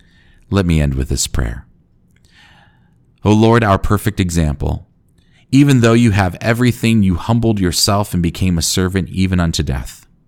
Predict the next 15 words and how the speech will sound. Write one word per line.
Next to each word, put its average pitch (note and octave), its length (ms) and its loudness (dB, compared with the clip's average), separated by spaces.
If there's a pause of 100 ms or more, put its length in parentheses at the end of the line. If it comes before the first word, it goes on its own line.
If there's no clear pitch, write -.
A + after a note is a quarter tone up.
(360)
Your G#2+ 140 2
generosity A2+ 800 0
inspires G#2 800 0
those F2+ 380 -2
like D#2+ 200 -4
Pedro F2 300 -2
Claver E2+ 480 0
to - 80 -6
pour A#2+ 480 -2
out G2+ 240 -6
their D#2+ 180 -2
lives E2+ 460 -2
like D2 220 -6
fragrant F2 680 -4
perfume. C#2 600 -6